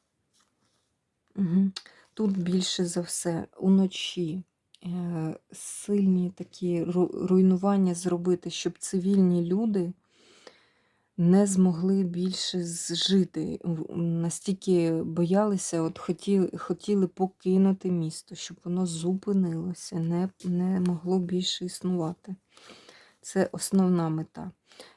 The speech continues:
більше хочуть, е, так, влучань саме там,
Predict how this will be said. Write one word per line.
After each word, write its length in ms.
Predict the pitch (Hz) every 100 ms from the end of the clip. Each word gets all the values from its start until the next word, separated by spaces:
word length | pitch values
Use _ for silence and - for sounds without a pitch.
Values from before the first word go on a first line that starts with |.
| -
більше 680 | 180 226 - - 190 175 170
хочуть, 680 | - 196 190 175 160 - -
е, 400 | - 175 170 185 _
так, 380 | 180 175 - 190 208 _ _ _ _ _ _ _ _ _ _ _ _ _ _ _ _ _ _ _ -
влучань 720 | 185 180 185 - 196 196 170
саме 480 | - - 180 185 175
там, 400 | - 190 190